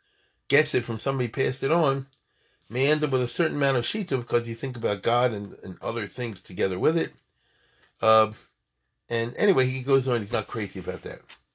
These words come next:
The third one, the third level, which is getting closer to the better way, hamizbainin b'yichud Hashem,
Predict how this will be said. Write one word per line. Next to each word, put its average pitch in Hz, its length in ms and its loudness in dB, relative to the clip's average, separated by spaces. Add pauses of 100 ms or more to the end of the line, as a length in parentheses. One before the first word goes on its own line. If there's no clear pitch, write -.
(540)
The - 80 0
third 208 380 6
one, 117 220 2 (1200)
the 98 80 -14
third 170 320 2
level, 101 380 2
which 113 160 -8
is 101 140 -8
getting 101 240 -4
closer 104 420 -4
to 90 260 -4
the 85 80 -2
better 87 320 -4
way, 87 340 -4 (520)
hamizbainin 107 760 0
b'yichud 117 400 -2
Hashem, 147 500 -2